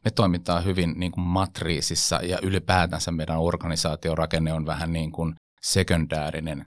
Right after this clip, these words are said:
Tärkeämpi asia on, että millä tavoin me toimimme yhdessä. Ja otetaan nyt vaikka niin kuin diversiteettikulmasta kiinni, että meillä tiimissä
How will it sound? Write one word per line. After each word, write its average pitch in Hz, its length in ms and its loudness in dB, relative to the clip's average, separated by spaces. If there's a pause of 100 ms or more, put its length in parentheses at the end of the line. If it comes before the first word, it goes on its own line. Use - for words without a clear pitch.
Tärkeämpi 85 500 2
asia 82 280 0
on, 82 60 -2
että 85 160 -10
millä 95 220 0
tavoin 90 380 2
me 67 140 -8
toimimme 82 440 -4
yhdessä. 82 480 -4 (260)
Ja 90 80 0
otetaan 90 260 0
nyt 90 120 -4
vaikka 95 300 -2
niin 95 120 -2
kuin 95 100 0
diversiteettikulmasta 87 1200 2
kiinni, 87 320 -2
että 85 220 -4
meillä 85 300 2 (100)
tiimissä 87 540 2